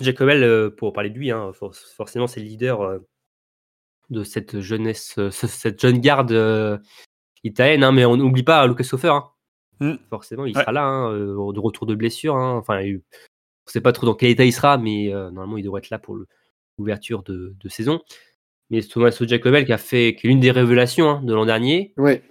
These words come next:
Speaker 1: Euh... bah, on... on attend toujours une progression constante, hein, un peu comme Eric finalement. Euh,
Speaker 2: Mm, mm.
Speaker 1: euh, c'est un peu, je trouve, ils sont un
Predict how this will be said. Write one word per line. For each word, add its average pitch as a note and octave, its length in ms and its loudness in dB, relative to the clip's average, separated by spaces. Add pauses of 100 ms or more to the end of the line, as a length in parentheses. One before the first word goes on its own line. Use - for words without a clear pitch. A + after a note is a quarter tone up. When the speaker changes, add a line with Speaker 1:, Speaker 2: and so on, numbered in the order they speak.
(360)
Speaker 1:
Euh... G#2 1200 -2
bah, G#2 180 2
on... G2+ 880 -4 (160)
on - 20 -6
attend A2 180 2
toujours B2+ 380 4
une A2+ 80 2
progression C3 380 4
constante, F#3+ 380 2
hein, D#3+ 240 6
un B2 60 4
peu G#3+ 120 6
comme E3 160 4
Eric G#3 200 4
finalement. D3 420 4
Euh, A#2+ 120 4
Speaker 2:
Mm, A#2+ 60 -6 (160)
mm. B2 120 -10 (220)
Speaker 1:
euh, G#2 640 -6
c'est - 140 -8
un A2 60 -2
peu, D#3+ 180 -2
je - 60 -4
trouve, B2+ 280 -4
ils A#2 40 2
sont A#2 180 0
un G#2+ 100 2